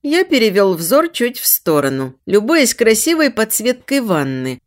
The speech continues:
и ожидая ответа своей сопровождающей. «Если подумать, то, пожалуй, давненько»,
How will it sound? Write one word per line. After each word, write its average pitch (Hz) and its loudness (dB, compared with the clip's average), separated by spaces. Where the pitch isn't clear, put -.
и 180 -2
ожидая 185 2
ответа 285 -2
своей 202 0
сопровождающей. 135 -4
«Если 247 2
подумать, 269 0
то, 339 2
пожалуй, 302 0
давненько», 180 0